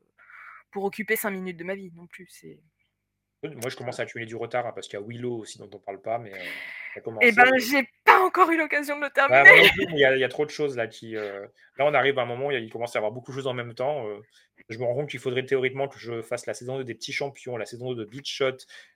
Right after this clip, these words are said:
Speaker 2: la, la suite de Super Noël, la série, euh, commencer Willow.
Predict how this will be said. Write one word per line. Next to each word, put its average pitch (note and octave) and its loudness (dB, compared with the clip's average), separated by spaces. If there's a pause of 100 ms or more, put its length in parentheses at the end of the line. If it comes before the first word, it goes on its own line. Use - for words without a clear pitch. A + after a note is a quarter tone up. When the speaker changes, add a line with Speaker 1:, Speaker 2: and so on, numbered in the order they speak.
Speaker 2:
la, A2 -2
la G#2+ -10
suite D3+ -8
de B2 -8
Super C3 -2
Noël, C3 -2
la B2+ -2
série, C3+ -4
euh, G#2+ -4
commencer C3+ -4
Willow. C3 -2